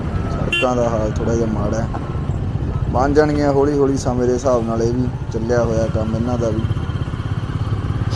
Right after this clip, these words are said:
ਤਾਂ ਜੈਤੋ ਤੋਂ ਬਾਹਰ ਜਾਂਦੇ ਹੋਏ ਅੱਗੇ ਗੋਨਿਆਣਾ ਆਊਗਾ, ਗੋਨਿਆਣਾ ਤੋਂ ਬਾਅਦ ਫਿਰ ਬਠਿੰਡਾ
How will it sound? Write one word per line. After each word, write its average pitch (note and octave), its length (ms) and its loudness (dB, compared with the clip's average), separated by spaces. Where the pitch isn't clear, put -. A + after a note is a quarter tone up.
ਤਾਂ - 300 -2
ਜੈਤੋ A2+ 320 0
ਤੋਂ A#2+ 120 0
ਬਾਹਰ A2+ 220 2
ਜਾਂਦੇ A#2 340 2
ਹੋਏ B2 180 0
ਅੱਗੇ A#2 200 0
ਗੋਨਿਆਣਾ A2 440 0
ਆਊਗਾ, B2 280 0
ਗੋਨਿਆਣਾ A2+ 500 0
ਤੋਂ A#2 80 -2
ਬਾਅਦ A2+ 160 0
ਫਿਰ A#2 160 0
ਬਠਿੰਡਾ A#2 500 0